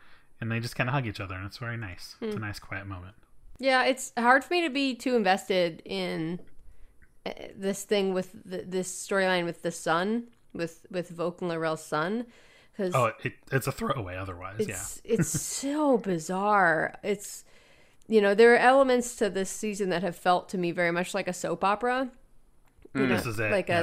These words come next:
Speaker 1: Yep.
Speaker 2: like a
Speaker 1: Yep.
Speaker 2: action-packed soap opera in space. And this
Speaker 3: Mm-hmm.
Speaker 2: is really
Speaker 1: Mm-hmm.
Speaker 2: the thing that I think is at the center of that, is this thing of, like,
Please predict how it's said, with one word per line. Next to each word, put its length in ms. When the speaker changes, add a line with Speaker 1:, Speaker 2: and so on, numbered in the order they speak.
Speaker 1:
Yep. 80
Speaker 2:
like 160
a 200
Speaker 1:
Yep. 40
Speaker 2:
action-packed 960
soap 260
opera 300
in 100
space. 480
And 260
this 280
Speaker 3:
Mm-hmm. 140
Speaker 2:
is 140
really 380
Speaker 1:
Mm-hmm. 80
Speaker 2:
the 120
thing 500
that 180
I 60
think 180
is 140
at 80
the 80
center 400
of 100
that, 260
is 120
this 120
thing 160
of, 80
like, 220